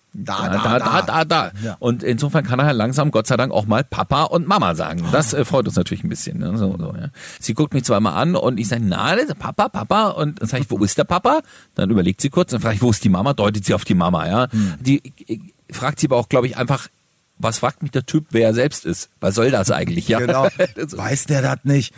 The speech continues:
Speaker 1: <laughs>
Speaker 2: Und, äh, sie steht jetzt schon praktisch fast auf.
Speaker 1: Hm.
Speaker 2: Das hat sie vorher auch nicht gekonnt.
Speaker 1: Wir können inzwischen übrigens nicht nur Familienmitglieder benennen, also vom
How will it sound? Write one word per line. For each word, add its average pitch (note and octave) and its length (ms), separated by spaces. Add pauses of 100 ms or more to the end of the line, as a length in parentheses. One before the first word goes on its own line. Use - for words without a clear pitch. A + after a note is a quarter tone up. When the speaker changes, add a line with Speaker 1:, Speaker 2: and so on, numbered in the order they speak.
(160)
Speaker 1:
<laughs> E3 920
Speaker 2:
Und, C#3+ 300
äh, A2+ 220
sie A2+ 180
steht - 260
jetzt G#3+ 140
schon F#3 180
praktisch - 440
fast - 260
auf. D#3+ 260 (140)
Speaker 1:
Hm. B2 280 (180)
Speaker 2:
Das D3+ 180
hat E3+ 140
sie D3+ 80
vorher E3 220
auch D#3+ 60
nicht D3 140
gekonnt. G2 340 (300)
Speaker 1:
Wir A#2+ 100
können D#3 240
inzwischen D3 360
übrigens A#2+ 260
nicht D3 160
nur D3 140
Familienmitglieder A2+ 800
benennen, G2+ 480
also A2 260 (220)
vom F#2+ 420